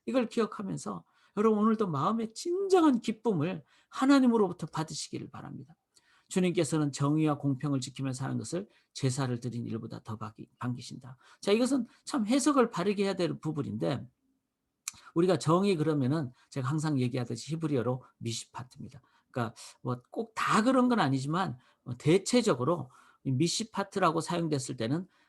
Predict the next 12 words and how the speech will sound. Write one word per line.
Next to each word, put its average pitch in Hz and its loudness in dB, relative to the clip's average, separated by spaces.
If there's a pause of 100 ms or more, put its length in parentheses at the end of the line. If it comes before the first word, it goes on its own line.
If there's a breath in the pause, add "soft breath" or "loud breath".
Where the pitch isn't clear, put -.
하나님이 240 2
나를, 147 2 (240)
나의 151 4
죄를 135 0
의롭게 170 4
하시는 - -8 (160)
이게 196 6
정의죠. 135 0 (720 soft breath)
그리고 254 4 (180 loud breath)
그 247 2
하나님의 262 6
의로 226 4